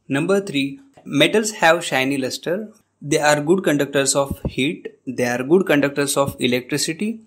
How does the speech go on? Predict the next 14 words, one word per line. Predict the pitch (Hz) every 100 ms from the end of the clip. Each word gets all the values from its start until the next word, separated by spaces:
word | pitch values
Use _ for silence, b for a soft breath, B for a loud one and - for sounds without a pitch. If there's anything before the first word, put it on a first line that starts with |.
| _ _ -
They | 127 123
are | 117 113
dense. | 123 185 208
They | - 135
have | 127 123 120
high | 170 196
density. | 165 147 147 151 151 - _ _ _
Number | - 135 139
seven, | 135 185 185 147 139 143 - _ _ -
they | 131 143
are | 135 127 123
malleable | 123 135 156 165 196 196
and | 135 131
ductile. | 123 - 120 92 -